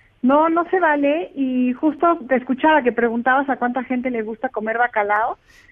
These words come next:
Yo creo que luego la pregunta tendría que ser a cuántos de ustedes o de nosotros nos gusta comer tiburón.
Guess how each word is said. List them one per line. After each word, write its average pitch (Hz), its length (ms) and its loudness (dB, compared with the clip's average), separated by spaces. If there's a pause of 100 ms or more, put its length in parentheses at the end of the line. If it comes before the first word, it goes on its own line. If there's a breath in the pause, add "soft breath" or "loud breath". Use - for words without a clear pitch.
(100)
Yo 254 80 0
creo 311 120 0
que 349 120 0
luego 311 200 4
la 339 120 0
pregunta 277 680 0
tendría 262 320 -2
que 277 140 -4
ser 277 360 -2
a 240 120 -4
cuántos 269 360 -4
de 269 100 -4
ustedes 254 540 -4
o 247 60 -10
de 220 140 -4
nosotros 262 400 -4
nos 220 160 -4
gusta 240 220 -6
comer 233 340 -6
tiburón. 247 580 -2